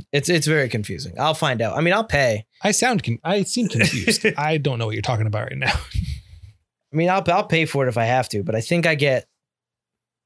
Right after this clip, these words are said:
Speaker 1: one of them. There's, like, Intergrade and Interlude, I think. So there's two versions.
Speaker 2: I don't know. Sounds weird.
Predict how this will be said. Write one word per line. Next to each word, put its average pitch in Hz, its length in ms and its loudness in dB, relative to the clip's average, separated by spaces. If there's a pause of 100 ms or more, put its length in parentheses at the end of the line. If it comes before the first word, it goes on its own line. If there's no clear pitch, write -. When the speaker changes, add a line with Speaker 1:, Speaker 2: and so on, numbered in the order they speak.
(580)
Speaker 1:
one 123 340 -2
of 151 120 2
them. 175 220 2
There's, 139 180 0
like, 120 120 0
Intergrade 143 480 2
and 131 180 2
Interlude, 165 720 0 (1040)
I 175 100 2
think. 208 320 -2
So 143 200 -2
there's 131 220 0
two 143 180 0
versions. 147 580 0 (2000)
Speaker 2:
I 117 160 0
don't 117 100 0
know. 127 120 2
Sounds 120 340 2
weird. 107 260 0